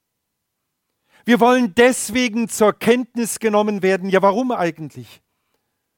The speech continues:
Ach, ihr Lieben, weil wir geliebt werden wollen. Nicht genau das ist unser Problem. Diese Spannung, diese Zerrissenheit, diese Zwiespältigkeit.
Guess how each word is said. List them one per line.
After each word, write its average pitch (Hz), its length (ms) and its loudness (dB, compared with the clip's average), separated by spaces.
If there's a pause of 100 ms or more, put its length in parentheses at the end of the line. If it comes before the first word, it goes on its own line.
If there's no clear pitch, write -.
(400)
Ach, - 140 -20
ihr 135 80 -8
Lieben, 135 280 -10 (340)
weil 143 180 -6
wir 143 120 -4
geliebt 139 520 -12
werden 110 280 -12
wollen. 101 280 -18 (2250)
Nicht 180 180 -14
genau 202 240 0
das 220 240 2
ist 214 200 -6
unser 190 280 0
Problem. 180 600 -6 (1080)
Diese 185 300 -2
Spannung, 233 680 0
diese 190 280 -2
Zerrissenheit, 175 1120 -2
diese 151 280 -8
Zwiespältigkeit. 131 1120 -14